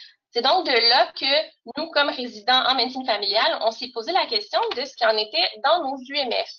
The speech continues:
Et c'est comme ça qu'on a développé notre projet de recherche sur l'absentéisme. Notre projet comporte deux objectifs. Le premier objectif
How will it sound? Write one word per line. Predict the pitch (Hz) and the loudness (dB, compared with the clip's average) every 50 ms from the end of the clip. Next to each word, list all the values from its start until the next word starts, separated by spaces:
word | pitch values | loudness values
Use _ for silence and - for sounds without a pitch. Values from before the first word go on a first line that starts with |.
| - - _ - | -20 -20 _ -20
Et | 440 | -18
c'est | - - 240 | -14 -10 -4
comme | - 247 233 247 | 0 0 0 0
ça | 247 320 330 | 2 0 2
qu'on | - 311 233 | 2 2 2
a | 214 214 | 2 2
développé | 220 233 220 226 220 220 320 | 0 0 0 -2 -2 -2 0
notre | 359 294 247 - | -2 -2 -2 -2
projet | - - 240 233 302 | -4 -4 -2 -2 0
de | 320 311 | 0 0
recherche | 240 220 - - 302 - - | 0 0 0 0 0 0 -2
sur | - - 311 | -2 -2 0
l'absentéisme. | 320 262 247 - - 277 277 285 - 453 466 - - _ _ _ _ _ _ _ _ _ _ _ _ _ _ _ - | 0 0 -2 -2 -8 -10 -10 -12 -16 -16 -16 -18 -20 _ _ _ _ _ _ _ _ _ _ _ _ _ _ _ -4
Notre | 240 240 240 | -2 -2 -2
projet | - - - 233 226 269 359 370 | -2 0 0 2 2 2 0 2
comporte | - 330 240 233 - 262 285 330 320 - - - - _ | 2 0 0 2 2 2 2 2 0 -2 -10 -10 -10 _
deux | 208 - 277 294 320 294 269 | -10 -4 -4 -2 -2 -2 -2
objectifs. | 233 202 - 202 - - - _ - - - - - - - - _ _ _ _ _ _ _ _ _ - | -4 -2 -4 -6 -6 -6 -10 _ -6 -6 -6 -6 -6 -10 -20 -20 _ _ _ _ _ _ _ _ _ -6
Le | - 226 247 254 254 | -2 0 0 0 2
premier | - 269 269 330 415 427 | 0 0 2 2 4 4
objectif | 339 247 - - - - - - - 466 - - | 2 2 0 -2 -4 -6 -10 -8 -8 -8 -10 -12